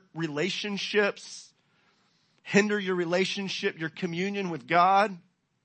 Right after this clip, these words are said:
And you're grieved, like, "Why is it taking so long for me to change and to be more like Jesus?"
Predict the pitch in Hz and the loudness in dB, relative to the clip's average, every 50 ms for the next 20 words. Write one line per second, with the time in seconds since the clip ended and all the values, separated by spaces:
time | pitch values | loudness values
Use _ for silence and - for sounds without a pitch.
0 | _ _ _ _ _ _ _ _ _ 170 170 165 143 127 123 151 170 185 208 214 | _ _ _ _ _ _ _ _ _ -4 -4 -4 -4 -6 -4 0 2 2 4 2
1 | 226 240 233 190 190 185 165 151 - - - - - - 160 202 214 226 247 247 | 2 0 -2 0 2 2 2 0 -2 -8 -20 -20 -12 0 4 6 8 8 8 8
2 | 240 226 240 214 170 - 233 247 262 - 247 233 208 - - 269 269 277 277 262 | 6 4 0 -2 4 4 6 6 4 2 -4 -6 -6 -6 0 2 4 4 4 6
3 | 254 262 277 302 311 311 311 277 - 233 262 240 254 240 226 214 - - - - | 8 10 10 12 12 10 8 6 2 -4 -4 -4 -2 0 -2 -2 -2 -4 2 4
4 | 254 285 320 349 339 311 277 247 180 214 226 214 196 277 285 233 - - - - | 6 6 6 4 4 2 0 -2 -4 -6 -6 -2 0 0 0 0 -2 -6 -8 -6
5 | 190 208 262 302 320 320 311 285 254 254 247 214 196 175 170 277 311 330 320 262 | -2 2 6 8 8 8 8 8 6 6 4 0 -4 -4 0 2 4 4 4 4
6 | 220 233 190 143 120 - - - - - - - - | 4 4 4 4 2 -2 -8 -12 -12 -14 -14 -16 -16